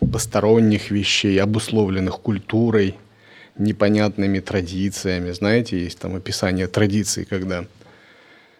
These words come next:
замуж выходила одна женщина, и тут кошка во время свадьбы как-то неудобно,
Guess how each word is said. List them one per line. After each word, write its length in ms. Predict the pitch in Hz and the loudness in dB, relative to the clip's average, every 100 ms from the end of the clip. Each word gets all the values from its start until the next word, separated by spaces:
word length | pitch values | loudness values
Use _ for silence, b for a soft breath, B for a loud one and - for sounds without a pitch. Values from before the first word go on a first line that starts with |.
| B _ - | B _ -16
замуж 600 | 104 101 104 110 107 - | -12 -4 -2 0 -2 -6
выходила 580 | 104 - 95 101 101 98 | -8 -6 -6 -4 -2 -4
одна 260 | 98 98 | -4 -6
женщина, 680 | 90 98 110 - 107 104 104 b b b b b - | -6 -6 -4 -4 -6 -6 -8 b b b b b -16
и 100 | 113 | -8
тут 220 | 123 - | -8 -4
кошка 400 | - 120 - 104 | 0 0 0 0
во 120 | 110 | 2
время 280 | 110 107 104 | 2 0 0
свадьбы 520 | - 110 127 110 104 | 0 2 2 0 -2
как-то 280 | 95 - 95 | -4 -6 -4
неудобно, 720 | 92 98 107 107 95 98 98 | -4 -4 -4 -4 -2 -6 -8